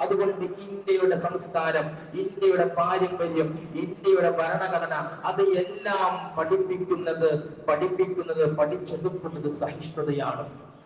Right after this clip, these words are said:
ആ സഹിഷ്ണുത നിലനിർത്തണം. അതാണ് അവിടെ ജഡ്ജ്മെന്റ് പറയുന്നത്. Let us not dilute, അതൊന്നും വെള്ളം ചേർത്ത് കളയാൻ പാടില്ല എന്ന് പറയുന്ന സുപ്രീം കോടതിയുടെ വിധി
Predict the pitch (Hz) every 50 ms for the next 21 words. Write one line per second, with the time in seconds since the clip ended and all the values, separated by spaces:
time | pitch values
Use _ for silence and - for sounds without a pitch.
0 | - - - - - - - 156 202 240 262 254 - - - 208 185 196 226 233
1 | - - - 240 220 214 202 196 185 190 208 214 208 202 202 - 190 190 - -
2 | - - - - - - 156 196 202 202 196 185 185 185 175 180 - 180 170 175
3 | - 190 190 190 185 - 180 165 175 175 175 185 190 185 190 190 185 175 170 165
4 | 165 170 175 180 180 - 175 180 170 170 170 - - - - 170 - - 170 185
5 | 190 190 185 185 185 - 165 160 165 170 170 165 160 170 180 175 175 - - 165
6 | 180 175 180 180 170 170 170 170 - 170 170 - - 415 - 208 208 196 202 190
7 | 180 175 170 170 170 - 170 165 165 165 170 165 165 165 170 160 160 175 180 185
8 | 180 175 180 170 170 170 165 - - 165 160 165 165 165 175 180 190 190 202 -
9 | 226 233 247 247 - - - - - - - - - - 143 147 - - - 196
10 | 196 202 202 202 - 170 185 185 180 180 175 175 170 175 170 165 160 160 156 156
11 | 147 147 160 156 185 202 196 185 - - - -